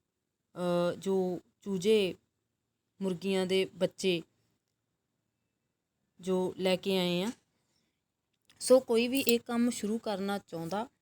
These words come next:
ਤੇ ਜੁਲਾਈ, ਅਗਸਤ ਬੈਸਟ ਆ, ਕਿਉਂਕਿ ਸਾਰਿਆਂ ਨੂੰ ਪਤਾ ਕਿ,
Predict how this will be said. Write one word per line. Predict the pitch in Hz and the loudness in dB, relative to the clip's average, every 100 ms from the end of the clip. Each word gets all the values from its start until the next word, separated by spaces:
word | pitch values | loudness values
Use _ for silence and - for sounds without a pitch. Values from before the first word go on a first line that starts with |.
| _ _ _ _ _ _ _ - | _ _ _ _ _ _ _ 0
ਤੇ | 220 226 233 - _ - | 4 6 4 0 _ -10
ਜੁਲਾਈ, | 180 190 185 190 226 - _ _ _ _ _ _ - | 0 2 4 2 0 -6 _ _ _ _ _ _ -14
ਅਗਸਤ | 180 180 185 - _ - _ _ _ _ _ _ | 0 2 2 -4 _ -18 _ _ _ _ _ _
ਬੈਸਟ | 170 190 202 - | 2 2 2 -6
ਆ, | 240 262 _ _ _ _ _ _ _ | -8 -8 _ _ _ _ _ _ _
ਕਿਉਂਕਿ | 220 220 233 233 233 - _ _ _ _ | -10 -2 0 0 -2 -6 _ _ _ _
ਸਾਰਿਆਂ | - 214 208 233 | -2 0 2 2
ਨੂੰ | 254 247 | 0 0
ਪਤਾ | 202 190 190 | -2 -2 -6
ਕਿ, | - 202 202 202 | -4 -4 -2 -4